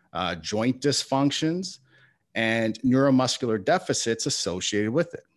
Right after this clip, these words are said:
So, for example, if while performing the overhead squat, I see a sign cluster of knees move in,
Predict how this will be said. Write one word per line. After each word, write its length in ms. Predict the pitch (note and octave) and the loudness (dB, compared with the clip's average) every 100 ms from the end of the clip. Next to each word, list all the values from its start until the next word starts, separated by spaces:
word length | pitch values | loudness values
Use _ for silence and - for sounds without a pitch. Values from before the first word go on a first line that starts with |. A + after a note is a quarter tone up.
| _ _ _ - | _ _ _ -4
So, 320 | - A#2 E2+ | 0 0 0
for 260 | - C#3+ | 0 2
example, 460 | B2+ G2 D#2 - - _ _ _ _ _ _ _ _ | 2 0 -6 -8 -20 _ _ _ _ _ _ _ _
if 420 | D#3+ F3 - - - | 2 2 0 -14 -4
while 240 | C3 C3+ | 4 4
performing 560 | C#3+ C#3+ - C3+ B2+ C3 | 4 0 0 2 6 6
the 80 | A#2 | 4
overhead 380 | A2+ A2+ A#2 - | 2 2 0 -2
squat, 360 | - F2+ C#2 A2+ | -4 -4 -4 0
I 160 | B2+ | 0
see 240 | C3 - B2+ | 2 2 2
a 60 | |
sign 380 | - B2 A2+ A#2 | 2 0 0 -2
cluster 520 | - A#2 - B2 A2 | -2 -2 -2 -2 -2
of 320 | G2 F#2 E2+ - - - - - _ | 0 -2 -4 -14 -20 -20 -20 -20 _
knees 340 | G2 B2 C#3 A#2+ | 2 4 6 6
move 260 | C3 A2+ | 6 6
in, 340 | G#2+ G#2 G2+ | 2 2 -2